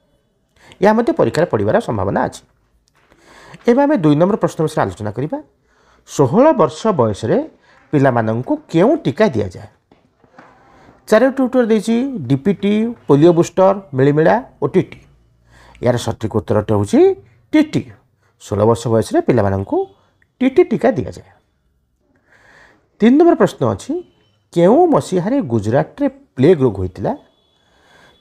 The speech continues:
ଚାରୋଟି ଉତ୍ତର ମଧ୍ୟରୁ ସଠିକ୍ ଉତ୍ତରଟି ହେଉଛି ଉଣେଇଶହ ଚଉରାନବେ ମସିହା। ଏହି ମସିହାରେ ଗୁଜରାଟରେ ପ୍ଲେଗ୍ ରୋଗ ବ୍ୟାପି ଯାଇଥିଲା। ଚାରି ନମ୍ବର ପ୍ରଶ୍ନ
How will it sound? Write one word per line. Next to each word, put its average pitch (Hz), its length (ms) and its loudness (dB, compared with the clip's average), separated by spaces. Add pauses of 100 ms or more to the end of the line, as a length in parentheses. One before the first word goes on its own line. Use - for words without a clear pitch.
(140)
ଚାରୋଟି 311 460 2
ଉତ୍ତର 233 340 0
ମଧ୍ୟରୁ 190 440 0
ସଠିକ୍ - 480 -8
ଉତ୍ତରଟି 101 380 -6
ହେଉଛି 92 280 -6 (560)
ଉଣେଇଶହ 104 460 -2 (140)
ଚଉରାନବେ 131 420 2
ମସିହା। - 340 -16 (840)
ଏହି 127 100 2
ମସିହାରେ 127 460 2 (460)
ଗୁଜରାଟରେ 107 560 -2 (580)
ପ୍ଲେଗ୍ 143 300 2
ରୋଗ 107 160 -8 (100)
ବ୍ୟାପି 190 260 -4
ଯାଇଥିଲା। - 360 -18 (1900)
ଚାରି 208 180 4
ନମ୍ବର 294 240 0
ପ୍ରଶ୍ନ 269 260 -4